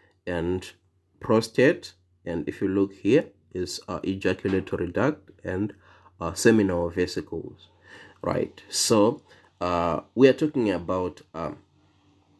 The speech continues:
enlargement of the prostate, right? It's, it's enlarged. But,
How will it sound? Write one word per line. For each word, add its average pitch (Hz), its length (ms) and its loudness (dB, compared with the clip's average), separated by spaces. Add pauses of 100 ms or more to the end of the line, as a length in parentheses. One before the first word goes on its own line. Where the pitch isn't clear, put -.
(260)
enlargement 101 800 2 (240)
of 90 180 -12
the 98 80 -8
prostate, - 720 -4 (140)
right? 90 440 -6 (440)
It's, - 320 -4
it's - 200 0
enlarged. 98 720 -2 (460)
But, 92 380 -6